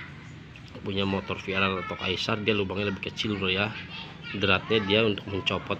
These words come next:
magnet itu dratnya drat dalam, Bro, ya. Drat dalam, dan Tosa memakai drat luar, Bro, ya. Drat luar Tosa, Bro, ya, memakai tracker luar, Bro, ya. Nah, di sini kita bisa bedakan, Bro, ya.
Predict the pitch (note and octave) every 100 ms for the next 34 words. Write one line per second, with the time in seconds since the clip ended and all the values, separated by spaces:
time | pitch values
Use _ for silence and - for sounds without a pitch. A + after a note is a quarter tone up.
0 | F#2+ F#2+ F#2 F2+ E2+ A2+ G2+ F#2 F2 A2
1 | G2+ G2+ G2 G2 G2+ G#2 F#2+ F#2 F#2+ -
2 | - - - - - - - - F#2 -
3 | F#2+ F#2+ F#2 F2+ E2 - F#2+ F#2+ F2+ F2
4 | - G#2 G#2+ F#2+ F2+ - G#2 G2 F#2+ G#2+
5 | - G#2 F#2+ F#2 F#2 F2+ F#2+ - - -
6 | - - - - F#2+ G2 - G2 G2+ G2
7 | F2+ F#2 E2+ - F#2 F2+ F#2 G2+ F#2 -
8 | F2+ F2+ - F#2+ F#2 F#2 F2+ F2 E2+ F#2+
9 | G2+ - - - - - - - - -
10 | - - - - - A2+ G2 G2+ - G2+
11 | F#2+ - F#2+ F#2+ F#2+ G#2 G#2 G2+ F#2+ F#2
12 | G2+